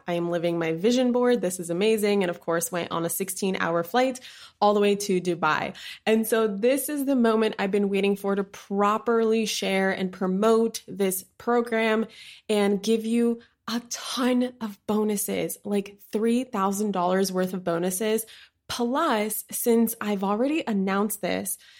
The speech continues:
and by the time you're listening to this, it is no longer just open cart. Guys, the cart is already closing in the next twenty-four hours. And I have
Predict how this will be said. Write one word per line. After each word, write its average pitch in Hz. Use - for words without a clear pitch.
and 214
by 196
the 190
time 254
you're 294
listening 208
to 185
this, 175
it 220
is 208
no 220
longer 240
just 208
open 180
cart. 180
Guys, 202
the 220
cart 226
is 240
already 202
closing 196
in 190
the 185
next 185
twenty-four 277
hours. 185
And 214
I 220
have 269